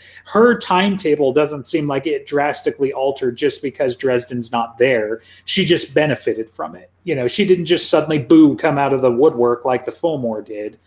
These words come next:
or like a lot of the other denizens of the Never Never and other creepy side because Dresden's not there.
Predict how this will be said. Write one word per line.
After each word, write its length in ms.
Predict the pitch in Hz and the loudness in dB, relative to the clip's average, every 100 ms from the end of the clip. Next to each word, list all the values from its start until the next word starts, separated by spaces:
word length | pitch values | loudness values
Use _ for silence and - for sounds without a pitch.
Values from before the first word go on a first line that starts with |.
| _ _ _ | _ _ _
or 260 | 135 120 120 | 2 4 4
like 380 | 127 123 120 | 2 2 0
a 100 | 165 143 | -2 0
lot 280 | 131 131 | 2 2
of 100 | 131 | 2
the 140 | 127 123 | 0 0
other 240 | 131 127 | 0 0
denizens 560 | 117 120 120 113 117 120 | 0 -2 -2 -4 -4 -4
of 80 | 120 | -4
the 80 | |
Never 280 | 117 117 123 | -4 -2 -2
Never 320 | 117 117 117 | -2 -2 -2
and 80 | 117 | -2
other 220 | 123 131 | 0 -2
creepy 400 | 120 - 127 120 | -4 -6 -8 -6
side 380 | 117 - 120 117 | -8 -4 -4 -2
because 280 | 120 120 117 | -2 -2 -4
Dresden's 520 | 127 123 117 127 113 | -2 -2 -2 -8 -6
not 240 | 123 117 - | -4 -4 -2
there. 400 | 131 120 110 | 0 0 -4